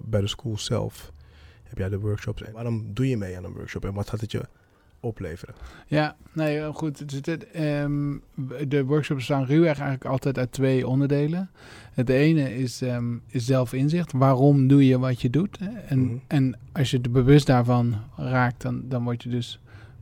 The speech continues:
Speaker 2: bewust onbekwaam in eerste instantie. En zeg, "Oh ja, wacht, ja, dat doe ik natuurlijk allemaal niet handig." Misschien weet je het al, omdat je er zo'n beetje tegenaan bent gelopen. Maar wij weten het vaak wel nog beter te benoemen.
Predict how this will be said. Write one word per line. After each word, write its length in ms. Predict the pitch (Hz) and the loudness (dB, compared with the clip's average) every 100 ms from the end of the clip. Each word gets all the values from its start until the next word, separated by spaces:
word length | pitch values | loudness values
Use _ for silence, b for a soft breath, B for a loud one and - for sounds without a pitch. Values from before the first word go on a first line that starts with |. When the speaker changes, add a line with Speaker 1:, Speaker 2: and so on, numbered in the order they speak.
| - - - | -20 -20 -2
Speaker 2:
bewust 500 | 135 131 143 127 - | 2 6 8 6 4
onbekwaam 560 | 139 135 123 127 139 147 | 4 4 4 4 4 4
in 60 | |
eerste 300 | 147 147 - | 4 2 2
instantie. 480 | 143 - 143 156 139 | 0 2 0 0 -2
En 60 | 127 | 0
zeg, 80 | 151 | 0
"Oh 60 | 160 | 0
ja, 180 | 143 120 | -2 -4
wacht, 340 | 135 120 - | -4 -6 -8
ja, 160 | 139 123 | -8 -6
dat 120 | 117 | -6
doe 80 | 139 | -8
ik 40 | |
natuurlijk 260 | 151 147 143 | -6 -6 -4
allemaal 200 | 139 147 | -2 -2
niet 100 | 147 | 0
handig." 360 | 139 156 180 - | 0 0 -4 -10
Misschien 320 | 127 131 131 120 | -12 -6 -2 0
weet 180 | 127 | 0
je 60 | - | -2
het 120 | 135 | 0
al, 80 | 135 | 0
omdat 240 | 139 123 | 0 -2
je 80 | - | -6
er 120 | 120 117 | -8 -6
zo'n 120 | 120 | -4
beetje 200 | 120 - | -6 -6
tegenaan 380 | 123 120 127 131 | -6 -4 -4 -4
bent 140 | 135 | -6
gelopen. 360 | 135 135 143 135 | -4 -4 -4 -4
Maar 140 | 120 | -2
wij 160 | 123 123 | -2 0
weten 260 | 120 120 | -2 -2
het 100 | 117 | -4
vaak 220 | - 127 127 | 2 2 2
wel 120 | 120 | -2
nog 160 | 123 | -2
beter 320 | - 120 - 117 | -2 -2 -2 -4
te 180 | 117 - B B B - | -6 -6 B B B -4
benoemen. 500 | 135 139 147 143 | 2 4 4 2